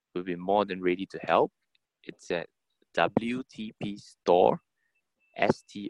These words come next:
O R E, dot C O for more information. And we're always there to help. Our vision is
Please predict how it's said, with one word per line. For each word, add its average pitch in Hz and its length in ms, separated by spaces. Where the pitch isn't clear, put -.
O 90 100
R 82 260
E, - 180
dot 90 280
C 123 320
O 147 200
for - 180
more 87 200
information. 135 720
And 104 160
we're 98 280
always 113 340
there 113 160
to 113 80
help. 110 260
Our 127 240
vision 110 540
is - 440